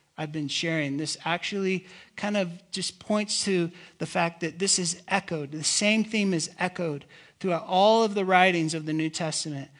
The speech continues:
even people that weren't living in the same space, right, all the time. "In the beginning was the Word,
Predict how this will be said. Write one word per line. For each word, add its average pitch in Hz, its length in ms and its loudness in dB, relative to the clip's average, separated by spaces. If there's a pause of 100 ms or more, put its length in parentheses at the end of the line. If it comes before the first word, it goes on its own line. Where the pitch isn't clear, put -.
(360)
even 202 560 0 (680)
people 196 360 0
that 170 260 4
weren't 180 320 -2
living 190 340 0
in 180 140 2
the 160 80 0
same 170 540 2
space, - 640 -6 (720)
right, 160 400 -2 (420)
all 151 140 -4
the 151 80 -6
time. 143 380 -4 (440)
"In 202 140 0
the 220 80 4
beginning 202 520 2
was 185 260 0
the 175 100 -2
Word, 165 560 -2